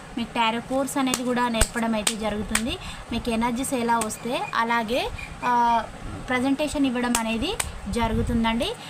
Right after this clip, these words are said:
నేను కార్డ్స్ అయితే ఇలా స్ప్రెడ్ చేస్తున్నాను. వీటిలో నుంచి టెన్ ఎనర్జీస్ తీసి రీడింగ్ ఇవ్వడం అనేది జరుగుతుందండి.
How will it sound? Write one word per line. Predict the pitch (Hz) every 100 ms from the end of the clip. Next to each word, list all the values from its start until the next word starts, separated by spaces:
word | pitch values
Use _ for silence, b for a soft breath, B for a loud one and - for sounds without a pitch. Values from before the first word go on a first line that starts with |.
| B 262
నేను | 247
కార్డ్స్ | 240 240 262 294
అయితే | 277 277
ఇలా | 262 233
స్ప్రెడ్ | 233 240 226 -
చేస్తున్నాను. | 247 - 247 233 262 440 B B B 240
వీటిలో | 277 302 311
నుంచి | 294 277
టెన్ | 294 269 240
ఎనర్జీస్ | 240 240 247 262 -
తీసి | 254 247
రీడింగ్ | 247 233 240 240
ఇవ్వడం | 226 226 233
అనేది | 226 226 233 453 B B - 196
జరుగుతుందండి. | 240 226 226 240 226 226 233 311